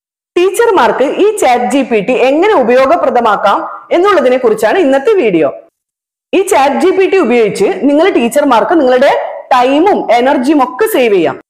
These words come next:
എനിക്കറിയാം നിങ്ങൾ ടീച്ചർമാരെല്ലാവരും നല്ല creative ആയിട്ടുള്ള ടീച്ചേഴ്സ് തന്നെയാണ്. എന്നിരുന്നാലും ഈ ചാറ്റ് ജി പി ടി കൂടി ഉപയോഗിച്ചു കഴിഞ്ഞാൽ നിങ്ങളുടെ ക്രിയേറ്റിവിറ്റി ഒന്നുകൂടി improve ചെയ്യാൻ വേണ്ടി കഴിയും. അപ്പൊ നമുക്ക് നോക്കാം. ഇവിടെ ഞാൻ ആദ്യം തന്നെ Chrome-ൽ പോയിട്ട്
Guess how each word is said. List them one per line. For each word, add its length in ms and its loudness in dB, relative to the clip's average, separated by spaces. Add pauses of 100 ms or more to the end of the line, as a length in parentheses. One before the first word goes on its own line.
(120)
എനിക്കറിയാം 680 2
നിങ്ങൾ 200 2
ടീച്ചർമാരെല്ലാവരും 1000 2
നല്ല 460 2
creative 420 0
ആയിട്ടുള്ള 320 0
ടീച്ചേഴ്സ് 440 -4
തന്നെയാണ്. 640 -2 (280)
എന്നിരുന്നാലും 580 2
ഈ 100 -2
ചാറ്റ് 340 0
ജി 160 0
പി 140 0
ടി 120 0
കൂടി 300 0
ഉപയോഗിച്ചു 580 0
കഴിഞ്ഞാൽ 640 0 (200)
നിങ്ങളുടെ 280 0
ക്രിയേറ്റിവിറ്റി 760 0
ഒന്നുകൂടി 480 2
improve 340 0
ചെയ്യാൻ 280 0
വേണ്ടി 180 -2
കഴിയും. 340 0 (400)
അപ്പൊ 140 -2
നമുക്ക് 320 0
നോക്കാം. 520 -4 (360)
ഇവിടെ 360 0
ഞാൻ 180 0
ആദ്യം 400 0
തന്നെ 520 -4
Chrome-ൽ 480 0
പോയിട്ട് 640 -2